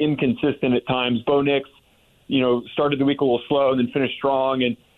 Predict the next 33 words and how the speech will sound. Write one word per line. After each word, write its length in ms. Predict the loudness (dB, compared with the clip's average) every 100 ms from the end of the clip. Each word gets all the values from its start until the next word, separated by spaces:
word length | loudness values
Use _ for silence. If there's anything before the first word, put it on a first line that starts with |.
| -6
Michael 260 | -2 -2
Penix 300 | -2 -2 -2 -4
flashed 400 | -2 -2 -2 -4
his 160 | -2 0
arm 260 | 0 -2 -4
strength, 420 | -4 -2 -2 -4 -2
but 140 | -2
at 80 | -2
the 80 | -4
same 220 | -2 -2 -2
time, 540 | -4 -2 0 0 -2 -4 _ _ -4
uh, 260 | 0 0
those 160 | 0 0 0
inconsistencies 880 | -4 0 -2 0 -2 0 0 2 2
that 100 | 0 0
showed 160 | 0
up 160 | 0 0
thrown 240 | -2 0 0
to 60 |
the 100 | 0
middle 300 | 0 2 0
of 60 | -2
the 60 | 0
field 400 | 2 4 2 -2 -14 _
appeared 440 | -10 0 2 2 2
on 220 | 0 2
the, 260 | 2 2 2
in 80 | -2
the 60 |
practices 640 | -2 -2 -2 -4 -2 -2 0
during 200 | 0 2
the 60 | 2
week. 280 | 4 2